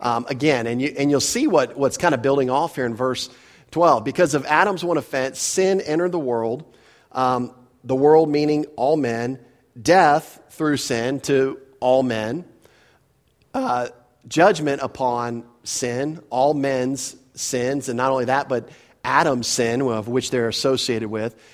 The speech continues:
and then condemnation of the entire race came to all men. So if there's any question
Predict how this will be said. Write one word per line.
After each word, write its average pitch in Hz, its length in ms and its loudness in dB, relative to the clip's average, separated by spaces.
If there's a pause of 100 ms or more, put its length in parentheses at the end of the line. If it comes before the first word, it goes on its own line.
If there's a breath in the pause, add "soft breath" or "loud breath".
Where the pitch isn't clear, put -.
(140 loud breath)
and 143 120 0
then 160 140 6
condemnation 151 720 2
of 123 80 -2
the 123 80 0
entire 127 360 0
race 113 460 -4 (320 soft breath)
came 131 320 -2
to 113 420 -4 (360 soft breath)
all 123 220 2
men. 117 380 -6 (440 soft breath)
So - 120 2
if - 80 2
there's 160 240 0
any 220 220 0
question 147 800 -2